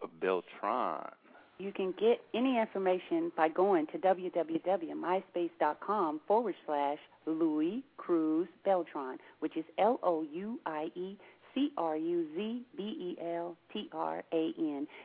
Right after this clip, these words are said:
Speaker 2: And Mister Cruz, we could talk to you all day. You are fantastic. You're an inspiration to us and our listeners. We appreciate it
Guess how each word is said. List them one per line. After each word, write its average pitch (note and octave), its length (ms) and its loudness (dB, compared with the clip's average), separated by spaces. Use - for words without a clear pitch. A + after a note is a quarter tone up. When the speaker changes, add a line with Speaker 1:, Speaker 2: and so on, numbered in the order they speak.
Speaker 2:
And F#3 100 2
Mister G3+ 240 -2
Cruz, G#3+ 280 0
we A#3+ 100 -2
could - 160 -4
talk E3+ 240 0
to E3 80 -4
you D#3+ 220 0
all D3+ 200 4
day. D3 160 0
You D#3+ 260 -4
are C#3+ 220 -2
fantastic. D#3 600 -4
You're D3+ 140 -2
an D3+ 60 0
inspiration E3 600 -2
to D3 180 -4
us E3 240 2
and D#3+ 80 -2
our C#3+ 100 0
listeners. E3+ 520 0
We D#3 140 0
appreciate F3 680 -2
it F3 100 -2